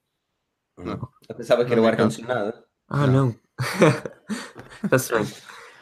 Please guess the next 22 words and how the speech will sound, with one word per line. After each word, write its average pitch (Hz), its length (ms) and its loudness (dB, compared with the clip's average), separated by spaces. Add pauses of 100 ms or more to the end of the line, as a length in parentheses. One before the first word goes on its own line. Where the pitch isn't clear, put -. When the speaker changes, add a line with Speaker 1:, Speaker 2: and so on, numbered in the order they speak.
Speaker 3:
Não, 185 240 6
Speaker 2:
Mi 143 140 6
Speaker 3:
é 123 60 8
verdade. 127 260 4
Speaker 2:
Form, 139 180 4
Mi 165 180 8
Remote, 131 680 2
Mi 143 320 2
isto, 131 240 -6
Mi 131 160 -2
aquilo, 117 360 -6
tem 156 140 -8
Mi 131 160 -6
tudo. 104 300 -12 (360)
Speaker 3:
Ah, 123 80 -2
então 127 220 -4
tá-se 151 240 -6
bem, 131 160 0
ele 107 100 0
já 110 140 -2
tem 117 160 -4
Speaker 2:
Daniel. 113 80 0